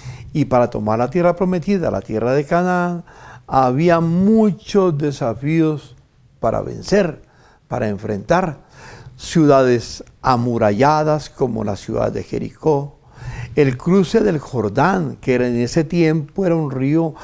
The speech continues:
bastante caudaloso. Hoy en día no, hoy en día eso es como una quebradita. Realmente yo he estado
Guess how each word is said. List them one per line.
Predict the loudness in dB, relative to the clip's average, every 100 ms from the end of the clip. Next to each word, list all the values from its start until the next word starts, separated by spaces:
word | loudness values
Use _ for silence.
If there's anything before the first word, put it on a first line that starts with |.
| -18 -16 -2
bastante | 0 0 -2 0 0 0 -2 -2
caudaloso. | -2 2 2 0 0 2 2 2 2
Hoy | 2 2
en | 2
día | 2
no, | 2 0
hoy | -2
en | -2 -2
día | -4
eso | -6 -8
es |
como | -6 -4
una | -4 -4
quebradita. | -6 -4 -2 -2 -2 -4
Realmente | -2 -2 -2 -2 -4
yo | -4
he | -4
estado | -2 -2 -4